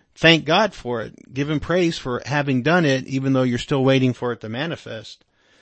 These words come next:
And, um, you know, so we let our requests be known to God. So if we do our part, then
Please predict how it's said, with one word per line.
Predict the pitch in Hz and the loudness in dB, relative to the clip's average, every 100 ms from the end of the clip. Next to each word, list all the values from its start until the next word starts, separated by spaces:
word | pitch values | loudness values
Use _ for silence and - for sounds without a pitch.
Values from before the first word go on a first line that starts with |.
| _ - | _ -8
And, | 135 135 131 131 | -2 0 0 -2
um, | 127 123 117 - _ _ _ _ - | -4 -4 -6 -12 _ _ _ _ -12
you | 135 | -8
know, | 120 113 | -8 -8
so | - 135 | -8 -6
we | 139 | -2
let | 147 156 | 0 0
our | 143 | 0
requests | 139 - 151 | -4 -4 -6
be | - 135 | -6 -6
known | 139 135 | -4 -4
to | 120 | -6
God. | 135 156 123 - | -4 -4 -4 -4
So | 151 | -4
if | 180 | 0
we | 208 | 2
do | 175 143 | 6 8
our | 202 240 | 8 6
part, | - 143 131 127 _ _ _ _ _ | 4 4 4 0 _ _ _ _ _
then | 143 147 143 135 | -2 0 2 0